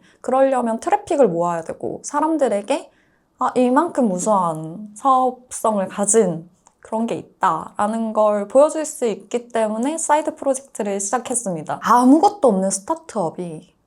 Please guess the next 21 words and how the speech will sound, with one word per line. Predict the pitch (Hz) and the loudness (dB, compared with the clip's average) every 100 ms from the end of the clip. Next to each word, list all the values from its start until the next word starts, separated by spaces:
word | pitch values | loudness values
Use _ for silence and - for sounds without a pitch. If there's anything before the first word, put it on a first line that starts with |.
| - | -6
이 | |
씬에서 | 180 - 349 359 330 220 180 175 160 170 _ _ _ - | 0 0 0 -4 -2 -2 -2 -4 -6 -12 _ _ _ -2
뭔가 | 226 254 269 269 | 2 4 4 4
주목을 | - 202 220 208 | 2 2 2 0
받을 | 208 185 185 240 233 233 226 220 214 202 190 196 | -2 -4 2 6 6 4 4 2 0 -2 -6 -10
방법은 | - 196 180 180 208 202 160 180 - | -8 -4 0 0 0 -2 -4 -10 -6
나에 | 185 185 240 277 | 2 4 4 4
대해서 | 262 240 226 226 | 4 4 0 2
엄청, | 214 202 185 196 214 220 - 220 180 - _ _ | 2 2 2 2 0 0 0 0 -2 -12 _ _
어, | 185 170 165 196 | -2 -2 -4 -4
활동적이다라는 | 349 370 480 453 403 302 247 185 180 185 | -4 0 2 4 4 4 4 4 2 0
걸 | 180 | 2
알리는 | 151 170 196 262 339 311 226 | 4 4 4 2 2 2 0
방법인데 | 196 160 170 160 156 180 165 180 - - - _ | -2 -6 -6 -6 -8 -8 -8 -12 -18 -20 -20 _
그 | - | -2
활동적인 | 208 330 370 415 392 370 302 262 240 | 2 2 2 2 4 4 4 2 4
걸 | 208 190 175 | 6 6 6
알리는 | - 196 277 339 | 4 4 4 2
방법 | 240 190 180 208 | 0 -2 -4 -4
중에 | - 202 196 | -4 -4 -6
가장 | - 180 196 214 294 233 180 147 - | -8 2 2 4 2 0 -4 -8 -10